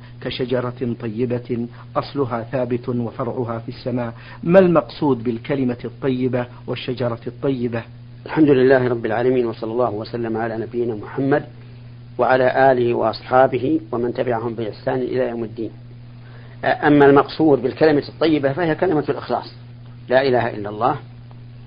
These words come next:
Speaker 2: وأما المقصود بالشجرة الطيبة فهي النخلة، أصلها ثابت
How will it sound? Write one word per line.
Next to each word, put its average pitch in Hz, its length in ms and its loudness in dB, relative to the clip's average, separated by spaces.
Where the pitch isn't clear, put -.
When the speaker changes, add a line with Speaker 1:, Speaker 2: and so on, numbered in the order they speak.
Speaker 2:
وأما 120 840 2
المقصود 127 680 0
بالشجرة 127 520 0
الطيبة 135 600 2
فهي 139 180 4
النخلة، 135 360 2
أصلها 135 380 0
ثابت 160 400 4